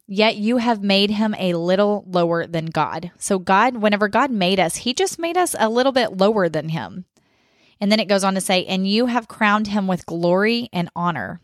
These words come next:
Guys, that's you and me. "You made him to have dominion over the works of your hands." So what God has created on this earth,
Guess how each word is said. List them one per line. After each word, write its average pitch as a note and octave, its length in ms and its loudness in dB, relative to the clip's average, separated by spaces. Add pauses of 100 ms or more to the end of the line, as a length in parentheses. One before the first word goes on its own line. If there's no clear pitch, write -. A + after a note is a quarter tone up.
(140)
Guys, G3 280 2
that's F#3+ 300 0
you A#3 200 2
and E3+ 180 0
me. E3 280 -6 (460)
"You G#3 160 0
made A3 240 4
him A#3+ 220 0
to A3 80 2
have F3+ 300 0
dominion F3 480 0
over F3 220 -4
the E3 120 0
works D#3+ 340 -4
of E3 140 -2
your D#3 140 -6
hands." D3+ 440 -6
So F#3+ 140 0
what F#3 220 0
God G3 280 2
has G3+ 240 -2
created G#3 640 0
on A3+ 140 2
this G#3+ 200 -2
earth, F#3+ 440 -2